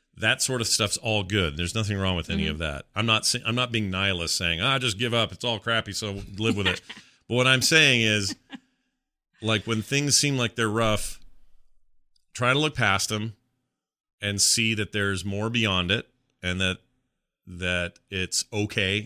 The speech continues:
Speaker 1: to be going through
Speaker 2: Mm-hmm.
Speaker 1: that, and that you'll probably, and you, and sometimes you don't find this out till later, but you're gonna be better for it.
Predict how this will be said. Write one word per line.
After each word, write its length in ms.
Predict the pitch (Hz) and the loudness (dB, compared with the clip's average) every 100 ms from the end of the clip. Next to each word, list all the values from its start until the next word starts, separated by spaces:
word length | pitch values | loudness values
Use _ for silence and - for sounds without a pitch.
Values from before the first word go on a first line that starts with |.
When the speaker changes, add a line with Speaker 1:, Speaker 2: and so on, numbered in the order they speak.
| - | -6
Speaker 1:
to 80 | |
be 80 | 101 | -6
going 260 | 90 95 95 | -2 0 -2
through 200 | - 104 | -2 -2
Speaker 2:
Mm-hmm. 80 | 85 | 0
Speaker 1:
that, 220 | 87 87 - - _ _ | 0 -2 -12 -20 _ _
and 200 | - 110 | -4 0
that 200 | 113 110 - | 2 0 -2
you'll 200 | 107 110 | -4 -4
probably, 840 | 95 - 143 156 131 98 98 104 | -6 -8 -4 -4 -4 -4 -2 -2
and 120 | 110 113 | -2 -4
you, 100 | 120 | -4
and 140 | 123 | -4
sometimes 360 | 117 165 165 123 | -4 0 0 2
you 60 | 120 | 0
don't 140 | 117 | -2
find 180 | 120 107 | -2 -2
this 120 | 95 | 0
out 140 | 98 90 | -4 -4
till 120 | 95 | -4
later, 180 | 123 107 | -4 -4
but 180 | 104 | -4
you're 80 | 113 | -6
gonna 200 | 107 165 | -6 -6
be 100 | 123 | -6
better 360 | 87 104 95 85 | -6 -4 -4 -4
for 300 | - 101 78 | -8 -8 -8
it. 160 | - | -10